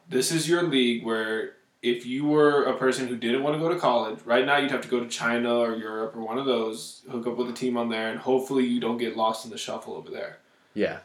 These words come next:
Speaker 1: This is a league that you're supposed to be able to stay home, can be, can still be scouted, be in the U S, get everything that you need,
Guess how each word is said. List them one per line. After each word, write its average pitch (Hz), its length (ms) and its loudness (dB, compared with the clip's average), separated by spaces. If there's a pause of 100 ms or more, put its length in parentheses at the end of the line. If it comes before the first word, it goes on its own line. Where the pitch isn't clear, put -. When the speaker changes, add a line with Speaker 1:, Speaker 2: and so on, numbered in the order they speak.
(120)
Speaker 1:
This 117 200 -2
is 143 100 -4
a 165 80 2
league 160 340 2
that 135 140 0
you're 123 100 2
supposed 123 240 -2
to - 60 -6
be 120 120 4
able 110 140 -4
to 117 80 -8
stay 143 320 0
home, 127 420 0 (1040)
can 120 160 0
be, 117 480 0
can 117 200 -2
still 131 300 0
be 151 80 -2
scouted, 123 640 4 (240)
be 127 180 2
in 143 160 0
the 139 100 -2
U 123 220 4
S, 117 380 4
get 117 180 0
everything 135 380 2
that 127 180 0
you 127 120 0
need, 123 420 -2